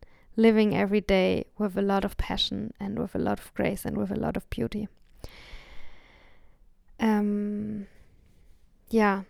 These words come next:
so that's why I do this episode today, and also really to honor the impact she had on me and my life, and to, yeah,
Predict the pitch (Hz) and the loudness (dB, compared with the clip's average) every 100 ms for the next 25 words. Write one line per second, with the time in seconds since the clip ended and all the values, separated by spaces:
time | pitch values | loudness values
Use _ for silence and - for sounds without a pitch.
0 | - - - - - 233 202 190 190 196 | -16 -20 -20 -18 -2 2 4 4 0 -6
1 | - _ - _ - 208 - - 202 196 | -14 _ -20 _ 0 0 0 -2 0 0
2 | 196 196 180 208 202 190 190 - - - | 0 -2 -2 0 0 0 -4 -10 -14 -20
3 | - 202 - 190 202 - - 196 190 190 | -8 -4 -4 -4 -6 -6 -6 -6 -2 -2
4 | 190 - 196 196 - 190 190 185 190 190 | -2 0 0 0 0 2 2 2 2 2
5 | 180 180 - - - - 196 185 185 185 | 2 -4 -8 -12 -8 -2 0 2 2 0
6 | - - - - 190 196 196 - 214 220 | -2 -10 -8 -2 0 2 0 0 -2 -4
7 | - - - - 214 180 185 185 185 196 | -10 -16 -10 -6 -4 -2 -2 -2 0 2
8 | 220 254 - 285 196 196 196 185 202 220 | 2 2 -4 -12 -6 -4 -2 -2 0 -2
9 | - - - _ _ _ - - - 214 | -4 -14 -20 _ _ _ -20 -20 -8 0
10 | 208 202 - 196 185 185 190 190 _ - | 0 0 -4 -2 -2 -2 -4 -8 _ -20
11 | _ _ _ - - 202 190 | _ _ _ -20 -6 -4 -4